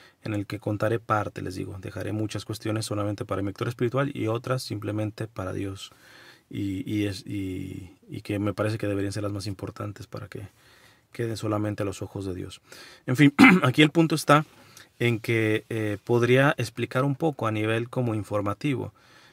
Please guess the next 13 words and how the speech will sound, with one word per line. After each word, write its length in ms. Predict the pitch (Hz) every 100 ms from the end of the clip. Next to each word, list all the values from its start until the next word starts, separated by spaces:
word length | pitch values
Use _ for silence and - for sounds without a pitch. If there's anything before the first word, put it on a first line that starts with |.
| _ _
pero 360 | - 117 107 107
no 120 | 107
sé, 180 | 117 147 - _
siempre 380 | - 120 117 120
tengo 260 | 117 120
como 220 | 113 110 107
esa 160 | 123
vena 260 | 117 117 120
de, 220 | 104 101
de 200 | 123 101
que 120 | -
en 160 | 104 101
todo 460 | - 123 127 143